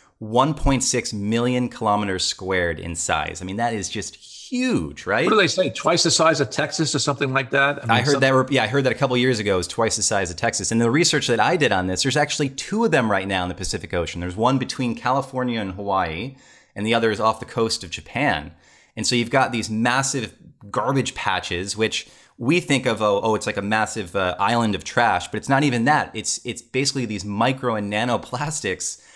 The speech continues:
Speaker 1: that are, that are just congregating in little areas, and including, like, fishing nets. Like, fishing nets apparently are a big source of plastics in the oceans as well. And, uh, we don't know what to do with these things. They just keep getting bigger and bigger and bigger and bigger.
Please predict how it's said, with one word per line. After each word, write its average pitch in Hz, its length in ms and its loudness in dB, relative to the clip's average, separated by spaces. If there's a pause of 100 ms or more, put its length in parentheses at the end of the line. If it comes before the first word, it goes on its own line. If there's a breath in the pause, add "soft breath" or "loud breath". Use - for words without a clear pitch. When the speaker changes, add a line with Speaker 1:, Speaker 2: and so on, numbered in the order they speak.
(220 soft breath)
Speaker 1:
that 117 120 2
are, 110 140 2
that 110 140 0
are 110 100 0
just 107 200 -4
congregating 120 640 0
in 104 100 -4
little 110 180 0
areas, 120 480 2
and 131 80 -8
including, 127 360 -2
like, 98 160 -4
fishing 104 420 -4
nets. 80 280 -4
Like, 87 140 -6
fishing 151 320 -2
nets 107 200 -2
apparently 101 420 -6
are 87 120 -2
a 87 60 -4
big 107 260 -6
source 98 380 -4
of 85 220 -12
plastics - 460 -4
in 90 60 -6
the 85 120 -6
oceans 85 260 -8
as 78 120 -12
well. 92 440 0 (580 loud breath)
And, 110 440 0
uh, 117 100 4
we 127 100 2
don't 156 120 4
know 156 60 4
what 151 100 0
to 143 60 -6
do 143 120 2
with 190 100 2
these - 200 -2
things. 82 200 -4
They 101 80 -4
just 117 180 -6
keep 135 180 -2
getting 120 340 0
bigger 113 320 0
and 107 200 -10
bigger 104 300 -2
and 95 180 -10
bigger 98 280 -4
and 87 180 -10
bigger. 104 460 0